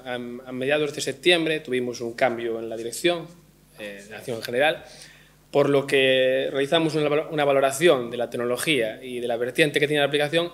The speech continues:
y decidimos cambiar, bueno, no sé si llegasteis a descargar la aplicación anterior, pero cambiamos, eh, tanto vistas como estructura. Entonces, lo hemos hecho en un punto para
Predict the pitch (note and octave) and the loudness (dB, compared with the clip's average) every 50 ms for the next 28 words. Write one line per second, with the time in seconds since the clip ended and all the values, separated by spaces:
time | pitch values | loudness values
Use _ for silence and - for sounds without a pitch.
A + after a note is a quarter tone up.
0 | - - C#3+ C3+ C3 C3 C3+ C3 C#3+ D3 C#3+ C#3 C#3 - D3 C#3 C#3 C#3 C#3 C#3+ | -6 -4 -2 -2 -2 -4 -4 -2 -2 0 -2 -2 -4 -4 -4 -2 -2 -2 -2 -2
1 | C3+ A2+ G#2+ - - - - - - - - - - C#3+ C3 B2+ C3+ C3 B2 B2+ | -4 -6 -6 -12 -18 -20 -20 -14 -10 -10 -8 -6 -6 -6 -4 -4 -4 -4 -4 -2
2 | B2+ C3 B2+ - C3+ - B2+ A#2+ A#2 - C3 C#3 C3+ B2 A#2+ A2+ A2 B2 B2 A#2+ | -2 -4 -4 -4 -4 -4 -4 -4 -2 -2 -2 0 0 0 0 -2 -2 -4 -6 -4
3 | - B2+ A#2+ A#2 A#2+ B2 C3+ C#3 C3+ - A#2+ B2 B2+ - - - - - _ _ | -4 -4 -4 -4 -2 -2 -2 -2 -2 -2 -2 -2 -2 -4 -8 -14 -20 -20 _ _
4 | - - C3 B2 C3 D3 D3 C#3 C3 C3 B2+ B2 B2 - - - C3 A#2+ A2+ A2 | -4 -2 0 2 4 4 4 4 2 0 -2 -4 -6 -8 -10 -10 -8 -8 -8 -8
5 | A2+ A#2 A#2 - A#2+ A#2 A2 - B2 D3 D#3 D3 D3 - D3+ C#3 - - C3 B2+ | -10 -10 -8 -8 -8 -6 -4 -2 0 2 2 2 0 -2 -2 -4 -2 -4 -6 -6
6 | A#2+ B2 - C3+ B2 C3 D#3 D3+ C#3 C3+ C3 - - - - - A#2 - C#3 C#3+ | -6 -6 -6 -8 -6 -4 -2 0 0 0 -2 -6 -16 -20 -20 -16 -10 -6 -4 -2
7 | D3 - E3+ E3 - - - - - - _ _ _ - D3 D3 D#3 D#3 D#3 D3+ | -2 -2 -2 -4 -6 -10 -16 -20 -20 -20 _ _ _ 0 2 2 2 2 0 0
8 | - E3+ D#3+ D#3 D3 D3 D#3 D#3+ D#3 D3+ D#3+ D#3 D3+ D3 C3+ B2+ B2 A#2 A#2 A#2 | 2 2 2 2 2 0 0 0 0 2 0 0 2 2 2 4 4 2 0 -2
9 | A2+ A#2 B2+ | -6 -8 -12